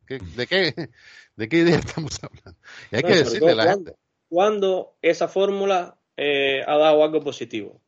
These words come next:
Speaker 1: Pero es que es una idea mala, tío. Es de
Speaker 2: No,
Speaker 1: quitarte las
Speaker 2: no, no.
Speaker 1: libertades, quitarte todos los sueños, quitarte la, el emprendimiento,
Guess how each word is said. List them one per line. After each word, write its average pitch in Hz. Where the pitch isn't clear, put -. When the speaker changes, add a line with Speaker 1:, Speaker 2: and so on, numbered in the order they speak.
Speaker 1:
Pero 92
es 87
que 95
es 85
una 123
idea 156
mala, 127
tío. 151
Es 101
de 110
Speaker 2:
No, -
Speaker 1:
quitarte 165
las 151
Speaker 2:
no, 127
no. -
Speaker 1:
libertades, 127
quitarte 127
todos 147
los 117
sueños, 120
quitarte 127
la, 139
el 107
emprendimiento, 113